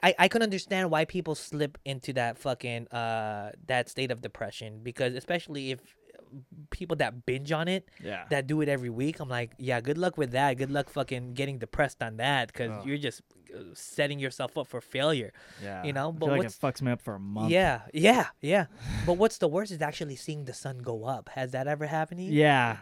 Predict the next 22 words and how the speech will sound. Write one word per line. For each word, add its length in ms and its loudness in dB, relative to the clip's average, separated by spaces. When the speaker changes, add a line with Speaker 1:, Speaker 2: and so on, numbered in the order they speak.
Speaker 1:
That 180 6
is 140 0
the 100 4
worst. 560 2
Speaker 2:
It's 180 -4
not 100 8
Speaker 1:
Because 280 8
Speaker 2:
good. 180 -4
Speaker 1:
that's 100 8
Speaker 2:
You're 80 8
up 60 8
Speaker 1:
not 80 10
Speaker 2:
the 80 8
whole 220 10
Speaker 1:
good. 80 4
Speaker 2:
day. 500 6
Speaker 1:
You're 140 6
up 120 4
the 120 0
whole 200 0
day, 400 4
Speaker 2:
Yeah, 60 2